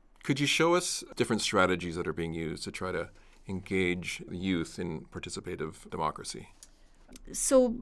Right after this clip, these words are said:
Speaker 2: countries have been moving with different ways of engaging youth in different manners compared to that. Uh, one way, uh, is by, uh,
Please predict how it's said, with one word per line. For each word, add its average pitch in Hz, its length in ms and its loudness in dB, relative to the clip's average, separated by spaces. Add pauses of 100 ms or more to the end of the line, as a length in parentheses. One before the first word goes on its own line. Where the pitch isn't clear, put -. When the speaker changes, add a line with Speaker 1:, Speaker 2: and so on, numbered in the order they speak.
(400)
Speaker 2:
countries 320 380 4
have 349 100 2
been 269 160 8
moving 277 300 8
with 247 200 4
different 247 640 2
ways 240 320 2
of 226 140 -2
engaging 220 540 4
youth 220 580 2
in 202 420 2
different 233 380 2
manners 208 420 4
compared 196 440 -2
to - 100 -8
that. 254 520 4
Uh, 208 100 -2
one 254 420 8
way, 262 340 6 (500)
uh, 208 60 0
is 214 200 2
by, 220 380 6 (240)
uh, 208 140 2